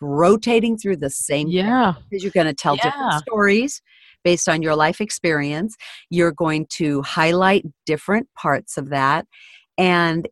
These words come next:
Speaker 1: it really is getting yourself on a, on a content schedule is how you reach people. And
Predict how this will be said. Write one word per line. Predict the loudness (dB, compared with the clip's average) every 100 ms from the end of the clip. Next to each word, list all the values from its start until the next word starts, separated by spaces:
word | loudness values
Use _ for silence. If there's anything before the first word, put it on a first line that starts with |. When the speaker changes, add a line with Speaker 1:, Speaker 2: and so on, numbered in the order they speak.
| -2
Speaker 1:
it | -2 0
really | 0 2 2 2 2
is | 2 2
getting | 0 2 4 4
yourself | 2 0 0 0 -2
on | -4 -2
a, | -6 _ -8
on | -6
a | -6
content | -6 -2 -2 -2 -2 -2 -4
schedule | -4 -2 -2 0 -2 -2 -4 _ -20 -20 _
is | -4 -4
how | -4 -2
you | -2 -2 -4
reach | -4 -4 -6
people. | -8 -6 -4 -4 -4
And | -6 -6 -6